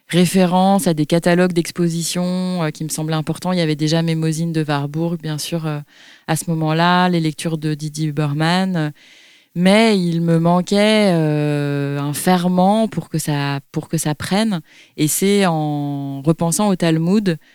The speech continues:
que j'ai eu l'idée de l'agencement de la page et aussi de la possibilité que ça existe éditorialement. Parce qu'à un moment, je me suis demandé si ça pouvait vraiment donner, euh, un livre. Or, ça m'importait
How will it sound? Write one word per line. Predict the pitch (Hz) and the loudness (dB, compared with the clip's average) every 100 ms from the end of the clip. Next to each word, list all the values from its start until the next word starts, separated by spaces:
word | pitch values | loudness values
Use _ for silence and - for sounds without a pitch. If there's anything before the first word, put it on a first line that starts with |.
| _ _ | _ _
que | 165 156 | 0 2
j'ai | 156 165 | 2 2
eu | 165 165 165 165 160 | 2 0 0 0 -2
l'idée | 160 170 185 220 | -2 -2 0 2
de | 175 160 156 | 2 2 2
l'agencement | 156 156 160 156 175 175 | 2 0 -2 -4 -4 -4
de | 175 156 151 151 147 | -2 -2 -2 0 -2
la | 151 | -4
page | - 175 220 233 190 - | 0 2 2 2 -2 0
et | 160 165 | 2 2
aussi | 160 165 - 226 | 2 0 -2 -2
de | 196 | 0
la | 160 151 | 0 -2
possibilité | 160 - 156 156 160 214 | -4 -6 -8 -8 -6 -6
que | 214 | -4
ça | 170 151 | -4 -2
existe | 156 165 226 - | -2 -2 -4 -4
éditorialement. | 175 156 - 156 160 156 147 147 _ | -8 -8 -8 -4 -4 -4 -8 -14 _
Parce | 156 - | -14 -12
qu'à | 156 | -10
un | |
moment, | 151 160 185 | -8 -6 -6
je | 170 | -6
me | |
suis | 151 151 | -10 -10
demandé | 156 170 190 196 | -8 -6 -6 -6
si | 175 | -8
ça | 156 | -8
pouvait | 156 156 160 | -8 -6 -6
vraiment | 151 151 156 | -4 -6 -6
donner, | 156 156 151 147 | -6 -6 -6 -8
euh, | 143 143 _ _ _ | -10 -14 _ _ _
un | 156 156 | -4 -2
livre. | 170 208 190 - | 0 0 0 -2
Or, | 175 - | -4 -2
ça | 160 | -2
m'importait | 156 151 165 - 156 | -2 -2 -4 -6 -10